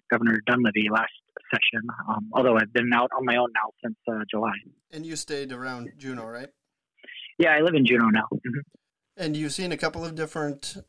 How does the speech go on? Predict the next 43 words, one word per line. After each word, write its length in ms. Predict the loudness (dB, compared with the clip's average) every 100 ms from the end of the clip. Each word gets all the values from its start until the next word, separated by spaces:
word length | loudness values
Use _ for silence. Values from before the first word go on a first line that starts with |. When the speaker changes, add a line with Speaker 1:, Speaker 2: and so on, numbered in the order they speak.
| -14 -12 -8
Speaker 2:
administrations, 1000 | -4 -2 -2 -2 -4 -4 -4 -4 -6 -8
and 220 | -6 -6
you've 220 | -6 -6
also, 340 | -6 -6 -6 -8
you've 180 | -8
been 140 | -2 -2
in 100 | -2
the 100 | -4
academic 560 | -6 -6 -6 -6 -4
world, 300 | -2 -2 -2
you've 120 | -8 -14
been 140 | -12
around 240 | -10 -8
a 60 | -8
lot 200 | -6 -8
of 80 | -8
different 320 | -12 -8 -4
economists. 680 | 2 4 2 -2 -2 -6 -10 _ _ _ _
And 340 | 0 0 0
one 300 | -2 -2 -2
thing 260 | -4 -8 -4
I 100 | -2
would 160 | -2 -4
say 440 | -4 -2 0 -4 -8
about 420 | -6 -2 -2 -4
you, 540 | -4 -2 -2 -2 -6 -8
at 180 | -10
least 280 | -8 -8 -6
what 100 | -4
I 220 | -2 -4
gather, 340 | -2 -2 -2 -4
is 100 | -6
that 140 | -10
you've 140 | -10 -8
taken 460 | -8 -6 -6 -6 -8
a 120 | -10
little 260 | -4 -4 0
bit 140 | -2
of 80 | -2
a 60 |
contrarian 840 | -6 -6 -6 -6 -6 -4 -2 -4 -6
view 420 | -8 -4 -2 -2
to 480 | -6 -8 -8 -8